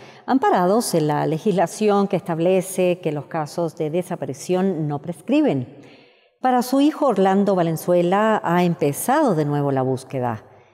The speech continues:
y esperamos que por medio de este programa usted, amigo televidente, pueda proporcionarnos alguna información que nos ayude a resolver este caso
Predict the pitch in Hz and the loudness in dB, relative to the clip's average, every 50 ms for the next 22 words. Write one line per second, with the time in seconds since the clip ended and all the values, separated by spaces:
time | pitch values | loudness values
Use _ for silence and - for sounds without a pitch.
0 | _ _ _ - 156 - - 151 156 175 185 190 165 147 139 135 - - - - | _ _ _ -6 -6 -4 -2 0 0 2 2 2 2 0 -2 -6 -10 -16 -16 -8
1 | - 147 139 135 135 135 - 170 165 175 196 202 196 196 185 175 180 180 190 196 | -4 -2 -2 -2 -2 -2 -4 -2 0 2 2 2 2 2 2 2 2 2 2 2
2 | 190 - - 185 - 180 170 175 185 190 185 190 202 214 226 208 - - - - | 0 -2 -6 -6 -4 -4 -2 0 0 2 2 2 2 0 0 -2 -6 -12 -20 -20
3 | - - - 214 202 - - - 262 262 262 247 247 220 220 220 220 226 - 208 | -20 -12 -10 -10 -10 -8 -4 0 2 2 4 4 2 2 2 2 2 2 2 2
4 | 190 180 180 180 180 190 190 196 190 - 202 196 190 - - 196 190 185 190 190 | 2 4 4 4 4 4 2 2 0 0 0 -2 0 0 0 0 2 2 2 2
5 | 190 185 - 180 175 - 175 165 - - 175 160 170 180 180 185 185 185 190 190 | 0 0 -2 -4 -2 -2 -4 -4 -4 -4 -2 0 0 2 2 2 2 2 2 0
6 | 180 190 185 170 170 - 262 339 381 381 359 349 277 220 190 170 175 - - 180 | 0 0 -2 -2 0 2 2 4 4 4 2 2 0 0 0 -2 -4 -2 -2 -2
7 | 175 180 180 - 170 156 147 - 156 151 147 165 165 170 160 170 175 170 170 - | -2 -2 -4 -4 -6 -8 -8 -8 -8 -8 -6 -4 -4 -2 0 0 0 0 0 -2
8 | - - - 175 180 170 175 151 - - 147 135 143 151 151 160 180 202 262 302 | -4 -6 -6 -4 -2 -2 -4 -4 -4 -6 -6 -6 -6 -4 -2 0 2 2 2 0
9 | - - - - - - - - _ _ - 311 311 - - 277 - - 151 151 | -2 -8 -18 -20 -20 -20 -20 -20 _ _ -6 -6 -4 -4 -8 -8 -6 -6 -8 -8
10 | 147 - - 170 165 160 156 165 - | -8 -8 -8 -6 -6 -6 -6 -10 -14